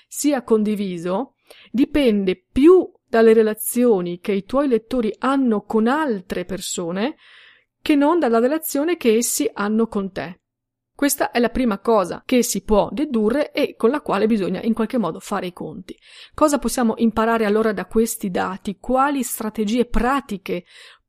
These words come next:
possiamo dedurre, possiamo estrapolare per migliorare il nostro social media marketing, per migliorare il modo in cui noi promuoviamo noi stessi come autori e i nostri libri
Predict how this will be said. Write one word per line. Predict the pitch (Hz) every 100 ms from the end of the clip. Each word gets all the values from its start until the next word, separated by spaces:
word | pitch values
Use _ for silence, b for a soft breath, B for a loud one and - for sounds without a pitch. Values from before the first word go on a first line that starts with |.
| _ _
possiamo | 233 - - 240 247 214
dedurre, | 202 196 208 285 247
possiamo | 208 190 226 220 -
estrapolare | 233 - 220 - 208 220 285 330 B B _ _
per | 254 262
migliorare | 233 214 202 208 240 254 262 _ -
il | 233
nostro | 233 254 240 - 196 185
social | - 208 196 - 180
media | 190 175 175
marketing, | 175 190 - - 208 185
per | 226 233
migliorare | 220 214 220 233 -
il | 214
modo | 208 220 220
in | - 214
cui | - 208
noi | 226
promuoviamo | 226 208 202 190 208 208 214
noi | 202 185
stessi | - 233 240 - 247 240 b _
come | - 226
autori | 208 208 233 247 240
e | -
i | 208
nostri | 208 - 214
libri | 208 208 208